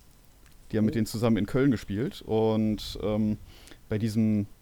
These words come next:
Speaker 1: wie heißt
Speaker 2: Ah,
Speaker 1: das
Speaker 2: da weiß ich
Speaker 1: immer?
Speaker 2: jetzt auch, wen du meinst. Dann weiß ich jetzt auch, wen du
Speaker 1: Unholy
Speaker 2: meinst.
Speaker 1: irgendwas oder sowas. Ich weiß nicht, wie deren, äh, Konzertreihe gerade heißt. Aber die haben da immer so ein,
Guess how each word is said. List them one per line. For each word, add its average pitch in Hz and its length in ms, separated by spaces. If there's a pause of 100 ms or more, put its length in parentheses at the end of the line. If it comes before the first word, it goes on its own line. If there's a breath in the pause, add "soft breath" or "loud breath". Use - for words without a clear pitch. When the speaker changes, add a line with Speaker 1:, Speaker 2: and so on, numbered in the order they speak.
(240)
Speaker 1:
wie 110 120
heißt 135 140
Speaker 2:
Ah, 147 40
Speaker 1:
das 147 120
Speaker 2:
da 262 60
weiß 262 80
ich 240 60
Speaker 1:
immer? - 100
Speaker 2:
jetzt 190 80
auch, 165 120
wen 160 120
du 147 80
meinst. 131 400
Dann 123 100
weiß 127 140
ich - 20
jetzt - 60
auch, 131 40
wen 135 80
du 135 60
Speaker 1:
Unholy 139 440
Speaker 2:
meinst. 120 120
Speaker 1:
irgendwas 160 760
oder 156 200
sowas. 160 260
Ich - 140
weiß 110 160
nicht, - 120
wie 120 60
deren, 110 440
äh, 90 400 (140)
Konzertreihe 113 540
gerade 95 180
heißt. 104 300 (400 soft breath)
Aber 110 140
die 127 100
haben 151 120
da 143 60
immer 147 300
so 131 120
ein, 127 260